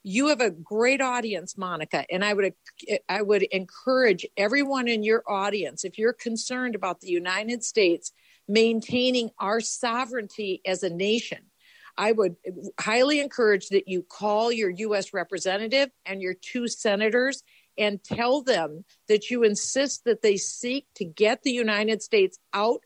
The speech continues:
of the World Health Organization, and perhaps to use that as the leverage for raising the debt ceiling. The Capitol switchboard number is two zero two,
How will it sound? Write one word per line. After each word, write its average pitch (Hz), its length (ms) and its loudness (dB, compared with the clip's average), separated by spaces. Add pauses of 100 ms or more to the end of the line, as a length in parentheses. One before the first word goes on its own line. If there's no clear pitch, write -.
of 202 160 -8
the 220 80 -4
World 208 440 -2
Health 220 320 -4
Organization, 165 960 -4 (420)
and 214 200 0
perhaps 233 600 0
to 269 100 -6
use 226 420 -4
that 226 300 2
as 214 160 0
the 185 100 -6
leverage 185 680 -2 (360)
for 226 400 0
raising 226 540 -2
the 202 80 -4
debt 220 320 -2
ceiling. - 500 -6 (280)
The 196 260 4 (140)
Capitol 254 480 0
switchboard 233 640 -2
number 214 360 0
is 170 200 -4
two 254 340 -6
zero 214 440 2
two, 254 540 -4